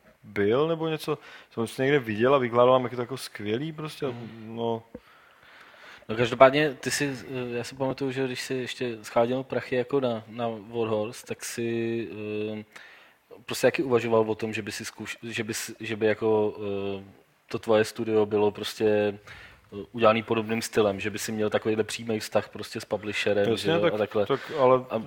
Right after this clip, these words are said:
Speaker 3: myslíš, že tohle nějak dokazuje, jako, že je to jako na hovno cesta prostě
Speaker 1: Hele,
Speaker 3: tady
Speaker 1: teď je
Speaker 3: jako
Speaker 1: prostě
Speaker 3: prostě
Speaker 1: cesta,
Speaker 3: skýt?
Speaker 1: hele, teď prostě jako v zásadě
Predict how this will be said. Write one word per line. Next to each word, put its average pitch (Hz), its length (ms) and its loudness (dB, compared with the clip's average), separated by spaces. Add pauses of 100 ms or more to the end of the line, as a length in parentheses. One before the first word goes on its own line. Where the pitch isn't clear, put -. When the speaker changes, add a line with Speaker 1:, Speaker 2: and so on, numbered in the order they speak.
Speaker 3:
myslíš, 120 300 -2
že 123 80 0
tohle 120 240 4
nějak 120 220 6
dokazuje, 117 460 4
jako, 113 160 2
že 113 140 -4 (360)
je 113 80 -2
to 117 120 2
jako 110 320 2 (480)
na 110 140 -2
hovno 143 260 0
cesta 160 340 0
prostě - 260 -2
Speaker 1:
Hele, 143 180 12
Speaker 3:
tady 143 60 6
Speaker 1:
teď 127 120 2
je 139 40 6
Speaker 3:
jako 127 80 4
Speaker 1:
prostě 131 240 -2
Speaker 3:
prostě 131 180 -4
Speaker 1:
cesta, 131 220 2
Speaker 3:
skýt? - 140 -10
Speaker 1:
hele, 117 180 6
teď 101 140 -8
prostě 120 280 0
jako 123 260 6
v 110 60 -2
zásadě 117 580 2